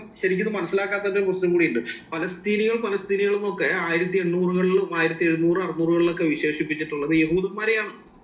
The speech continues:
യഹൂദനെയാണ്, അല്ലാണ്ട് ഇന്നത്തെ പലസ്തീനികളെ അല്ല. ഈ, ഇവര് വരുമ്പോ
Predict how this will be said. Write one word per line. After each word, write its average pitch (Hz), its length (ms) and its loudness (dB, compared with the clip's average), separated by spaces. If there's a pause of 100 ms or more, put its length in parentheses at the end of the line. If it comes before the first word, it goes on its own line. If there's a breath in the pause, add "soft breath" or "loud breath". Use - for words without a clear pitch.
(1040)
യഹൂദനെയാണ്, 208 500 2
അല്ലാണ്ട് 180 240 0
ഇന്നത്തെ 190 220 0
പലസ്തീനികളെ 214 580 2
അല്ല. 165 200 2 (2500)
ഈ, 120 120 4 (160)
ഇവര് 170 260 2
വരുമ്പോ 196 300 2